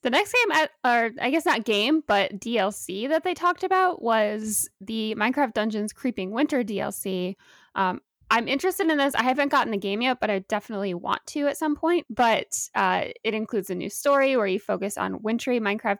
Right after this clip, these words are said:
biomes like the snowy tundra and mountains, and get new weapons and armor and artifacts.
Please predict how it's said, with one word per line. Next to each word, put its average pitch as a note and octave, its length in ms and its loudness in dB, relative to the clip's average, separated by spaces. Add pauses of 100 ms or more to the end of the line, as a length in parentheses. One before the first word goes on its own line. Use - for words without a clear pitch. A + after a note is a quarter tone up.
biomes G3+ 480 0
like F3+ 180 -6
the G#3 80 -16
snowy G3+ 300 -8
tundra A3 720 2
and F#3+ 160 -4
mountains, G#3 680 -2
and E3+ 220 -6 (320)
get - 160 -6
new B3 160 0
weapons A#3+ 480 0
and F3 100 -6
armor A#3 320 2
and F3+ 140 0
artifacts. G#3 800 -2